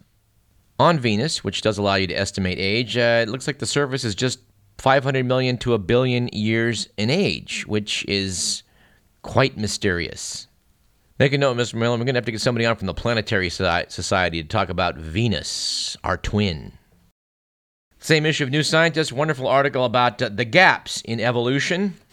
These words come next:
which, um, still exist, but are getting smaller all the time as we fill them in with new information.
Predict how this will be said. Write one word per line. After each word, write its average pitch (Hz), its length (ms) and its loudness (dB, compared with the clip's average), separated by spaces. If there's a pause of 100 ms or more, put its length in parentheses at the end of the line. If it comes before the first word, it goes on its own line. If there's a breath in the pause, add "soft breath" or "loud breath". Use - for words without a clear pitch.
(320)
which, 143 340 0
um, 135 320 2 (640 soft breath)
still 208 240 0
exist, 202 520 2
but 123 120 -2
are 139 40 2
getting 143 280 0
smaller 170 640 4
all 151 380 6
the 139 80 -2
time 131 500 2
as 98 180 -2
we 101 360 0 (240 soft breath)
fill 135 240 2
them 135 160 2
in 131 260 2
with 104 320 -4 (200 soft breath)
new 113 200 2
information. 117 760 0